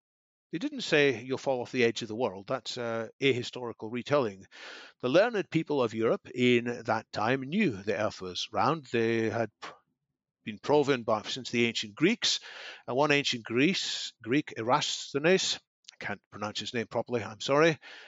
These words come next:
Eratosthenes, maybe that's better, he had calculated the size of the earth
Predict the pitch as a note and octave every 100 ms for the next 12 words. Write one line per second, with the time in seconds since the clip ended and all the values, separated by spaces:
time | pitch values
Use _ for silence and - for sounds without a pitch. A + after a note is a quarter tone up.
0 | - _ _ B2 B2 - E3+ - F#3+ G3+
1 | - - _ - G#2+ A#2+ A#2+ - C3+ C#3+
2 | - - - - E3 D#3 C3 - C#3 -
3 | C#3 C3+ - C#3+ C3+ B2 C3 C3 B2+ B2+
4 | G#2+ - C#3+ C3+ C3+ C3+ C#3 -